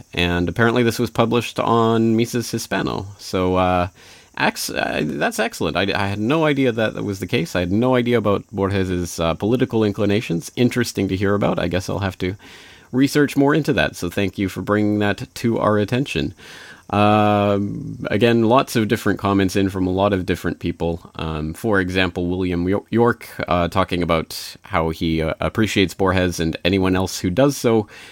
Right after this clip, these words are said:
is recommended to check out Stanislaw Lem's book, A Perfect Vacuum,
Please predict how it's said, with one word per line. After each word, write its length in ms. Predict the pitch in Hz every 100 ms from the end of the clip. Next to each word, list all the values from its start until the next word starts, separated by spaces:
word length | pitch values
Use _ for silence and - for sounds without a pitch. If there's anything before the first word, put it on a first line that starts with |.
| -
is 160 | - 104
recommended 440 | 110 113 107 92
to 80 | 92
check 260 | - 90 90
out 160 | 87
Stanislaw 640 | - 90 90 87 - 87 82
Lem's 400 | 82 90 87 85
book, 280 | 85 - -
A 140 | 78
Perfect 520 | - 107 98 90 -
Vacuum, 640 | 87 85 95 - 120 117